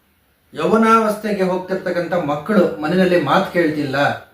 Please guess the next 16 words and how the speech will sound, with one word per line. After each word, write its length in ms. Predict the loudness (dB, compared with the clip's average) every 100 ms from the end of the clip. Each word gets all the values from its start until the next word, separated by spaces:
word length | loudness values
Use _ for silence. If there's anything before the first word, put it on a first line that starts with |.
| _ _ _ _ _ _ _
ಚಿಕ್ಕ 240 | -6 -4
ಚಿಕ್ಕ 280 | 0 0 4
ವಿಚಾರಗಳಿಗೂ 960 | 4 4 4 4 4 4 4 2 4 4
ಅವರು 580 | 4 4 4 4 0 -14 _ -4
ಕೋಪ 300 | 0 2 2
ಮಾಡ್ಕೊಳ್ತಾರೆ, 880 | 0 -2 -6 -4 -2 -2 -4 -12 _ _ _
ತಂದೆ 240 | -2 2 4
ತಾಯಿಗಳಿಗೆ 420 | 2 2 -4 -6
ಗೌರವ 380 | -2 2 2 2
ಕೊಡ್ತಿಲ್ಲ, 640 | -2 -8 -8 -4 -4 -6 -12 _ _ _ _ _ _ _
ಚಿಕ್ಕ 220 | -8 0
ಚಿಕ್ಕ 180 | 0 2
ವಿಚಾರಗಳಿಗೂ 600 | 4 4 4 2 -2 0
ಮೂಗ್ 300 | 0 0 0
ಮೇಲೆ 200 | 0 0
ಕೋಪ, 260 | 0 -2